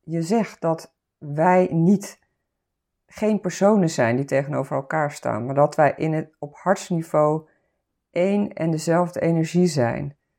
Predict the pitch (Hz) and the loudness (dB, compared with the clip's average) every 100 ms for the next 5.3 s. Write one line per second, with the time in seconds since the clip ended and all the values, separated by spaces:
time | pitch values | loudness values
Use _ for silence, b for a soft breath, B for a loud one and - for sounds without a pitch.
0 | _ _ 156 165 160 - 175 190 185 - | _ _ -10 -6 -6 -4 -2 0 -2 0
1 | 196 185 - _ _ _ _ _ _ - | 0 0 -6 _ _ _ _ _ _ -12
2 | 160 - 165 170 156 - 196 190 - 185 | -10 -4 -4 -4 -4 0 0 0 2 2
3 | 165 139 - 120 - - - _ _ _ | 2 -4 -12 -10 -8 -10 -14 _ _ _
4 | _ 180 175 170 170 139 147 190 220 180 | _ -4 -2 -2 -4 -2 2 2 2 -2
5 | 156 160 | -4 -6